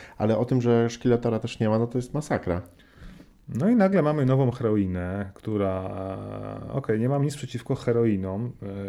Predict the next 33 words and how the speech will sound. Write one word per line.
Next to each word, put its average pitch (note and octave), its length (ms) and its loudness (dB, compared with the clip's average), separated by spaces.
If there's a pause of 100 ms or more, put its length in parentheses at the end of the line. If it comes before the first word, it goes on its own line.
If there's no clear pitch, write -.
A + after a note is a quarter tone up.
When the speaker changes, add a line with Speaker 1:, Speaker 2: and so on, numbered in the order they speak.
(220)
Speaker 2:
w - 380 -18
filmach, E3 360 2
serialach, A2 440 -6
prawda, G2 240 -4
żeby G#2 200 -2
nie G#2 120 -2
wyszło, A2+ 240 -6
że - 20 -6
jestem G#2 160 -8
jakiś - 300 -12
Speaker 1:
Nie, - 40 -20 (260)
Speaker 2:
szowinistyczną A2 720 0
Speaker 1:
jeste-, C#3 120 0
Speaker 2:
świnią, E3+ 240 8
Speaker 1:
jesteśmy, A2 220 2
Speaker 2:
tak, C3+ 100 -2
czy A#2+ 60 0
Speaker 1:
jesteśmy C3 220 2
Speaker 2:
seksistą. - 180 2 (120)
Speaker 1:
absolutnie C#3 320 6
liberalni B2+ 680 6
i B2 40 0
nie A#2 120 2
Speaker 2:
E, A2+ 40 2
Speaker 1:
jesteśmy A#2+ 340 -4
Speaker 2:
tak. A2+ 80 -8
Speaker 1:
szowinistycznymi G#2+ 680 -2
świniami. F2+ 480 -2
Speaker 2:
Już G3+ 140 -2
o - 20 -6
tym C3 140 2
gadaliśmy. G2+ 440 0 (160)
Speaker 1:
Każdy, B2 180 4